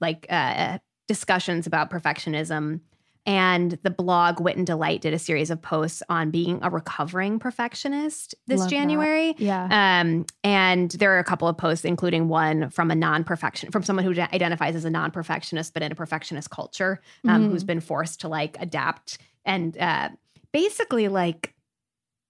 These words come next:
Speaker 1: extricate some of the creativity from her work and from her process in order to fit into a perfectionist mold. Um, we will
Speaker 2: Mm.
Speaker 1: link to it. It's super interesting.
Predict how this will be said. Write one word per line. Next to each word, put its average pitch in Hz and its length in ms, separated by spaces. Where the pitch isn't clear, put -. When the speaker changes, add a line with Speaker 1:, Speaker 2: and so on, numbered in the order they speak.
Speaker 1:
extricate 262 500
some 226 120
of 202 100
the 190 80
creativity 202 640
from 175 180
her 165 120
work 170 260
and 165 80
from 170 120
her 156 80
process 180 540
in 170 60
order 160 260
to 156 120
fit 170 120
into 151 200
a 143 40
perfectionist 147 580
mold. - 480
Um, 254 500
we 254 120
will - 80
Speaker 2:
Mm. 151 80
Speaker 1:
link 151 120
to - 80
it. - 80
It's 170 140
super 196 360
interesting. 160 640